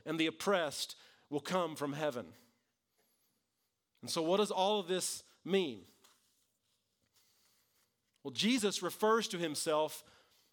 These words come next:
around eighty times in Matthew, Mark, Luke, and John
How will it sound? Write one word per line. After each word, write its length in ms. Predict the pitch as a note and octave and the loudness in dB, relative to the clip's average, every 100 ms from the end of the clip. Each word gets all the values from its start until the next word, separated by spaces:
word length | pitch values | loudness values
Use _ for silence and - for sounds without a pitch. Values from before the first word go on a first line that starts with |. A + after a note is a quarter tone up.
| - | 0
around 280 | D#3+ F#3+ F#3+ | 4 4 2
eighty 340 | G#3+ B3 C4+ A#3 | 0 2 2 0
times 760 | - G#3 G3+ C#3 A2+ A2 - G#2+ _ _ - | -2 -2 -2 -4 -8 -8 -10 -12 _ _ -4
in 160 | D#3 | 2
Matthew, 320 | F3+ G3 G3 | 4 2 0
Mark, 300 | F#3+ F3+ F3 | 0 0 0
Luke, 180 | F3+ F3+ | 0 -2
and 140 | E3 C#3 | -2 0
John 440 | E3 D3+ C3 B2+ | 2 2 0 -6